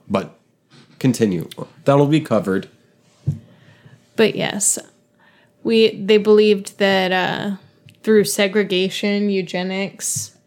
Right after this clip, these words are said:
Speaker 2: and genocide, that the world would be more pure and get back to God.
Speaker 1: Wait, repeat that for me?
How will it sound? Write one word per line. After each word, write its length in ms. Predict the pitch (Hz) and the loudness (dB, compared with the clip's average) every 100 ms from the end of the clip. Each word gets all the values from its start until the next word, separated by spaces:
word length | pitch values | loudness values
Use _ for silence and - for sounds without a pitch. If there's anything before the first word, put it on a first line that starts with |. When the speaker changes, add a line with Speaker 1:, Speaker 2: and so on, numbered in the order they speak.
| _ _ _ _ | _ _ _ _
Speaker 2:
and 460 | 208 208 196 190 190 | -2 0 0 -2 -2
genocide, 580 | 196 247 240 - 196 196 | -2 -2 -4 -2 -2 -2
that 140 | 202 | -6
the 80 | 220 | -4
world 280 | 214 214 214 | -4 -4 -6
would 160 | 214 | -10
be 160 | 214 220 | -6 -4
more 240 | 220 220 214 | -2 -4 -6
pure 400 | - 196 190 185 | -4 -4 -2 -2
and 420 | 208 190 190 190 190 | -2 -2 -2 -4 -2
get 180 | 185 185 | -2 -2
back 240 | 175 160 | -6 -6
to 100 | 196 | -8
God. 380 | 165 156 165 - _ _ _ _ _ _ - - _ - - _ _ _ _ _ - | -8 -10 -12 -16 _ _ _ _ _ _ -20 -20 _ -20 -20 _ _ _ _ _ -8
Speaker 1:
Wait, 360 | 98 78 80 - - _ | -2 -2 -4 -14 -20 _
repeat 340 | - 104 - 175 | -4 -2 2 2
that 200 | 170 165 | 4 2
for 200 | - 180 | 2 4
me? 220 | 180 196 | 4 4